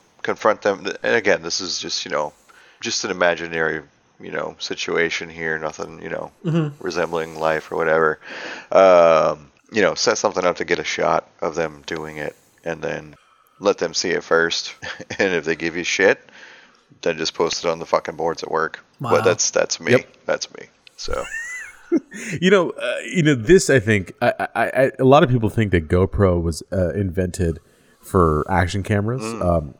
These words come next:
Speaker 3: I, I, little known fact, they were actually invented for this reason: to
Speaker 1: See.
Speaker 3: put in a refrigerator with a, with a power pack and a l-, big, big S D card and just let it roll.
Speaker 2: Yeah. Yeah, I mean, I think, I, I think that you just have to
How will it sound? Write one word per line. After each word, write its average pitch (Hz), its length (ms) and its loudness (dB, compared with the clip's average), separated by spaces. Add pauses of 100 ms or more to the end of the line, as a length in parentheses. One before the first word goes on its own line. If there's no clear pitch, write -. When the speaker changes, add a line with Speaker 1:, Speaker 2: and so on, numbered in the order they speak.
Speaker 3:
I, 104 140 0
I, 101 480 -2 (120)
little 139 240 6
known 123 160 6
fact, 113 240 2
they 117 60 -2
were 117 80 4
actually 117 240 0
invented 92 360 0
for 92 280 4
this 87 200 -2
reason: 90 440 -6
to - 100 -4
Speaker 1:
See. 87 160 0
Speaker 3:
put 127 180 4
in 127 120 -2
a - 20 0
refrigerator 82 760 0 (380)
with 101 340 4
a, 92 260 2
with 90 160 -2
a - 40 -4
power 101 320 6
pack 104 500 4
and 82 200 -4
a 82 80 -2
l-, 90 340 0
big, 95 540 4
big 104 300 6
S 107 180 2
D 113 160 2
card 80 340 -2
and 82 180 -6
just 80 200 -10
let 90 220 -2
it 92 40 0
roll. 80 380 -6 (100)
Speaker 2:
Yeah. 120 360 0 (840)
Yeah, 190 280 4
I 160 140 -4
mean, 151 360 2 (1040)
I 208 120 6
think, 277 320 2 (440)
I, 180 300 4
I 160 140 2
think 170 320 -2
that 151 320 -2
you 135 260 -4
just 131 280 -4
have 113 260 -6
to 110 400 -10